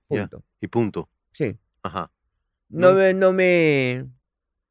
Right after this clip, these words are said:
Speaker 2: ni si no hay, este, si no hay el,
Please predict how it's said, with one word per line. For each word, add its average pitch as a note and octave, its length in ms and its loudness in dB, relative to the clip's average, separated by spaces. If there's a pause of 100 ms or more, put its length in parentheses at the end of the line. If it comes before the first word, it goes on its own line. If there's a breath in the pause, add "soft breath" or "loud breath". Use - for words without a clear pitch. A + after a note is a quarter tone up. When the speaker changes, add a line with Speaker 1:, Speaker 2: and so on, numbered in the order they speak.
(880)
Speaker 2:
ni G3 600 0
si A#3+ 220 -4
no C4 120 4
hay, D4+ 180 6
este, F3 720 2
si F#3+ 160 -10
no G#3 140 0
hay A3 320 2
el, D3+ 600 -2